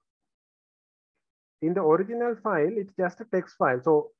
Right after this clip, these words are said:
for as humans, we might be able to separate, okay, this is the first sample, second sample, like that. But for a computer, it's hard. So it's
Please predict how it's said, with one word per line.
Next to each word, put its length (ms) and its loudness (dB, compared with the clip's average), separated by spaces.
for 260 2
as 140 0
humans, 440 0
we 120 -4
might 240 -4
be 80 -4
able 240 -8
to 100 -14
separate, 500 -6
okay, 280 -6
this 180 -6
is 140 -12
the 80 -8
first 260 -10
sample, 420 -4
second 280 -10
sample, 300 -10
like 300 -6
that. 160 -8
But 160 -2
for 160 -4
a 40 -4
computer, 440 0
it's 160 -6
hard. 260 0
So 80 4
it's 160 -4